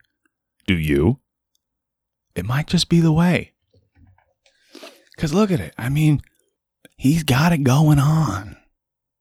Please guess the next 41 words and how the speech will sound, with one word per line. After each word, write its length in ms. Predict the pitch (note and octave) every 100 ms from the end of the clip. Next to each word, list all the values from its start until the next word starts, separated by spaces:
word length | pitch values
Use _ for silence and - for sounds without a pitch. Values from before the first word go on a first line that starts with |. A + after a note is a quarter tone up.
| _ _ -
Okay, 200 | G2+ F#2
this 160 | G2+ G2+
has 80 |
been 140 | F#2 F#2
a 100 | F#2
long 280 | F#2+ F#2+ F#2
rambling 400 | F#2+ F#2 F2+ F2+
thing. 300 | A2 G#2+ G2+ - - - _ -
Uh, 320 | G2+ F#2 F2+ -
we're 100 | A2+
gonna 140 | A2
take 120 | G2+
a 40 | G#2
little 140 | G#2
pause 560 | F#2 - C3 C#3+ D#3 D#3
right 240 | D3+ D3+
now. 420 | D3 D3 D3+ D#3 -
I'm 300 | A2 A2+ G#2+
going 460 | A2 A2 A2+ A2+ A2
to 180 | G#2
go 480 | F#2 A2 A2 G#2 G#2 - - - _
on 120 | F#2+
a 100 | F2+
lovely 680 | F#2 A2 C3 B2 C3+ C3 B2+ B2 -
little 280 | G2 A#2+ C3+
trip 440 | - D#3 D#3 - -
with 360 | - G#2+ A#2+ -
my 120 | C3+
wife. 480 | C#3 D3 D#3 D3 D3
We're 100 | F#2
gonna 240 | F2+ G2
go 200 | G#2 A#2
up 260 | - B2 -
the 80 | D3
hill, 500 | B2 D3 D3+ D3+ -
look 360 | - F2+ G2+ G#2+
at 120 | C3
some, 320 | - C3+ C#3
uh, 260 | C#3 C#3 C#3+ - - _ _ _
some 200 | - C3+
shit. 400 | - D3+ D3+